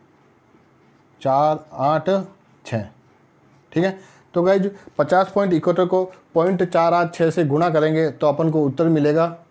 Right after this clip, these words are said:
चौबीस पॉइंट पैंसठ। तो बराबर करके अपन लिख रहे हैं चौबीस पॉइंट पैंसठ। तो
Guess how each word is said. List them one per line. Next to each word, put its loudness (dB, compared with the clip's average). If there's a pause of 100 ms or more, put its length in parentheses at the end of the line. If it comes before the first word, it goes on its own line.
(460)
चौबीस 4
पॉइंट 0
पैंसठ। -2 (280)
तो -2
बराबर 2
करके 0
अपन 0
लिख 0
रहे 2
हैं -4 (1500)
चौबीस -2
पॉइंट -2 (1080)
पैंसठ। -2
तो -20